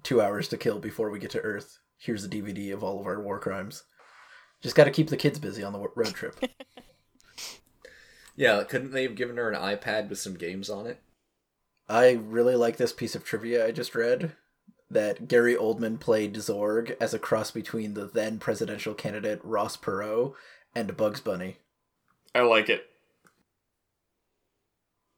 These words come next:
Speaker 1: Yeah, it's real good.
Speaker 3: I definitely like that, yeah, like, he, Oldman ch-, changes his mannerisms every character. Like, he definitely is a, one of the, I would say, like, better actors generally out there.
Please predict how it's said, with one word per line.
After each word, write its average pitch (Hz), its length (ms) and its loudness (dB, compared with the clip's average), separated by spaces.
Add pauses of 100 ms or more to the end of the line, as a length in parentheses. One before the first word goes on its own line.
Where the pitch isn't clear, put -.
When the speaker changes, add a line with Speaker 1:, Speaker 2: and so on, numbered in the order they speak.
(220)
Speaker 1:
Yeah, 98 340 -4 (480)
it's 151 160 -8
real 101 140 -4
good. - 260 -8 (280)
Speaker 3:
I 139 60 -2
definitely 202 400 0
like 131 240 6
that, 131 120 -2
yeah, 120 140 4
like, 104 140 2
he, 139 220 -6 (120)
Oldman 123 480 2
ch-, - 480 -10
changes 113 400 -4
his 107 180 -4
mannerisms 107 580 -4
every 120 240 -4
character. 127 460 -2
Like, 113 140 0
he - 80 -6
definitely 120 380 2
is 104 100 -2
a, 98 200 -2
one 98 220 -4
of 95 60 -6
the, 90 180 -6 (400)
I 90 100 -6
would 87 140 -10
say, 85 160 -6
like, 82 280 -10 (300)
better 90 480 -2
actors 95 500 -6
generally 113 500 -4
out 131 200 -2
there. 151 320 -4